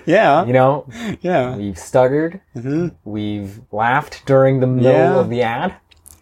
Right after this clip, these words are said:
Speaker 2: And we played around with the,
Speaker 1: Yeah.
Speaker 2: um, the catch line.
Speaker 1: Yeah.
Speaker 2: Yeah. And how we pronounce the word anchor.
Speaker 1: Yeah.
Speaker 2: Right? In a very <laughs> handsome voice or not.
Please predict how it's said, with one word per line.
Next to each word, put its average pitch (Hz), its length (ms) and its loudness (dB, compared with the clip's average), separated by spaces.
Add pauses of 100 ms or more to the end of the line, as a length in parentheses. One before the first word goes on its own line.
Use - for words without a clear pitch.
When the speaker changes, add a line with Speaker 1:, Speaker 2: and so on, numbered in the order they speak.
(640)
Speaker 2:
And 135 480 2
we 127 100 2
played 143 320 2
around 127 440 2
with 123 140 2
the, 131 60 2
Speaker 1:
Yeah. 123 580 4
Speaker 2:
um, 101 320 -6 (880)
the 123 100 2
catch 123 380 -2
line. 147 460 0
Speaker 1:
Yeah. 160 400 -6
Speaker 2:
Yeah. 123 320 -2 (840)
And 113 140 -8
how 131 260 2
we 127 420 2 (140)
pronounce 120 400 -2
the 127 80 -2
word 120 240 0
anchor. 139 540 -2
Speaker 1:
Yeah. 117 260 0 (120)
Speaker 2:
Right? 139 180 -2
In 107 100 -4
a 101 40 -4
very 98 480 -2 (560)
<laughs> - 520 -20
handsome 101 420 -6
voice 101 320 0
or 110 80 0
not. 113 200 -4